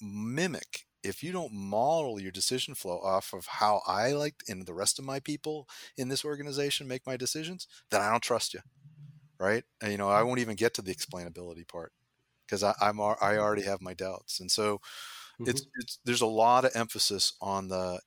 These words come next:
Speaker 1: human piece of, uh, the consumption of the output.
Speaker 2: Very good. Hey, in summary then, if, if we're to explain Dewo's differentiation,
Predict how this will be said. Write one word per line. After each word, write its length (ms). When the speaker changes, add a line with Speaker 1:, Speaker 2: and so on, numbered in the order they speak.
Speaker 1:
human 460
piece 580
of, 640
uh, 260
the 120
consumption 540
of 140
the 120
output. 340
Speaker 2:
Very 260
good. 200
Hey, 420
in 160
summary 460
then, 440
if, 380
if 200
we're 160
to 80
explain 680
Dewo's 640
differentiation, 1080